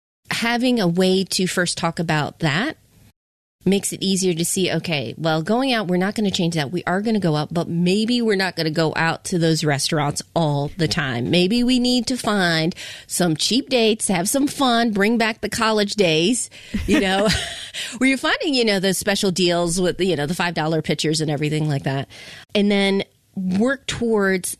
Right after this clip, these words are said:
eliminating those expenses. And I don't, I don't wanna go like Marie Kondo on this, but, like, what's bringing you joy? And most couples, it's not the fact that they're spending a hundred, two hundred on a,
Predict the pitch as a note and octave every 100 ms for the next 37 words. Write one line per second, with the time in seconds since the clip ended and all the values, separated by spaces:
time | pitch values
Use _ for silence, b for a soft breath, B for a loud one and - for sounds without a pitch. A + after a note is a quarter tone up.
0 | _ G3 G3 A#3+ D#4+ F4 D4+ A#3+ F#3+ -
1 | E3+ F#3+ F#3+ F3+ - F#3 F#3 E3+ F#3 G3
2 | A3 - G#3+ A3 G#3+ F3+ F3 D#3+ D3 -
3 | E3 D3+ D3 D3+ D#3+ C#3+ C3 C3+ C#3 -
4 | D3 B B B B - F#3+ F3 G#3 D4+
5 | A#3+ B3 C4 A3 G3 F3+ E3+ A#3+ E3+ G#1+
6 | D#3 - _ _ _ _ _ G3 G3+ G#3
7 | B3 C#4+ - A3+ A3+ C#4+ D4+ D4 - G#3+
8 | - G#3+ G3+ G3 F#3+ F#3+ F#3 F3+ - F#3
9 | E3+ - F3+ G3+ F3 E3 - - - D#3
10 | F3+ D#3+ D#3 - F#3 E3+ F3 E3 D3+ -
11 | D#3+ D3